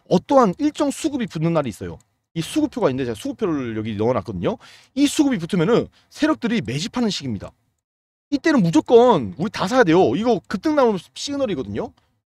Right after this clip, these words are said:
이 수급표 때문에도 이걸 꼭 보셔라. 대신 이거는 보시는 분들은 어느 정도 본인이 주식을 좀 한다고 하시는 분들만 보셔야 돼요. 아무것도 모르신 분이 이거 봐봤자 소용없어요. 그런 분들은 그냥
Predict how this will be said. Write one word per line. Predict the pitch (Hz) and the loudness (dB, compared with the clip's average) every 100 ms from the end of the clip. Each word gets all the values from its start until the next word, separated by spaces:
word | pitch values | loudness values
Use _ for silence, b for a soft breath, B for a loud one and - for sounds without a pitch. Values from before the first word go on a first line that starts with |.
| _ _ | _ _
이 | 208 240 | -2 0
수급표 | - 320 - | 0 0 0
때문에도 | 214 180 156 135 185 | -2 0 0 0 2
이걸 | 165 196 | 2 0
꼭 | 190 | -2
보셔라. | 147 185 156 | -2 0 0
대신 | 127 131 226 254 B B B | 0 0 0 -2 B B B
이거는 | 208 240 269 | -2 0 2
보시는 | 185 196 220 208 | 0 -2 -2 -2
분들은 | 175 156 233 131 - b b | -2 2 2 2 -4 b b
어느 | 160 226 | 4 4
정도 | 254 240 208 175 - | 4 0 0 -2 -2
본인이 | 196 226 180 208 135 | 0 2 0 -2 -4
주식을 | - 196 233 233 208 | -8 -10 -6 -8 -8
좀 | 254 | -10
한다고 | - 311 294 247 247 240 220 | -10 -6 -6 -4 -2 -2 -4
하시는 | - 330 330 302 | -6 -8 -6 -6
분들만 | 185 185 233 | -6 -4 -4
보셔야 | 135 127 104 | -6 -6 -8
돼요. | 90 82 b b - | -8 -12 b b -6
아무것도 | 180 240 311 262 | 0 0 2 0
모르신 | 175 208 208 | 0 0 0
분이 | 170 220 | 0 0
이거 | 170 196 | -2 -4
봐봤자 | 156 160 208 | -2 -2 -4
소용없어요. | - 277 175 - 104 | -8 -10 -10 -10 -10
그런 | 104 220 | -8 -6
분들은 | 220 180 | -6 -6
그냥 | 139 160 170 | -6 -4 -4